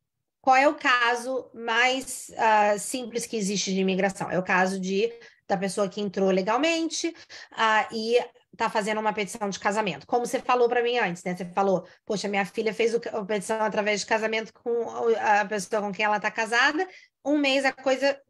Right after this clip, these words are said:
foi, foi rápida naquela época, né? Então, a petição de casamento ainda é a, a coisa mais básica que existe na imigração.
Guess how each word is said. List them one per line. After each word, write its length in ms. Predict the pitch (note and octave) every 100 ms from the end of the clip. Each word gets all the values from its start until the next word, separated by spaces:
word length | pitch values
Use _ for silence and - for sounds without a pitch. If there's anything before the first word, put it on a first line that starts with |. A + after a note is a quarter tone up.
| -
foi, 280 | C4 A#3+ A3
foi 180 | B3+
rápida 420 | B3+ A3 E3 E3+ F3+
naquela 360 | F#3+ A3 A3+
época, 380 | E3 - _ F3+
né? 80 | A#3
Então, 340 | D4 D4+ F#4 F#4 - - -
a 80 | C#4
petição 380 | E4 E4 - D#4+
de 80 |
casamento 500 | D4 D#4+ D#4 C4 C4 B3
ainda 460 | C4+ B3+ B3+ C4
é 200 | A3 A3+
a, 720 | B3 - - A#3 A3+ A3 G3+ G#3+
a 60 |
coisa 260 | - A#3+ A#3
mais 180 | C#4 C4+
básica 420 | A3 G#3+ - A3+
que 120 | A#3
existe 340 | A3 G3+ F3+
na 100 | G#3
imigração. 600 | G3+ G3 G3+ A3 - -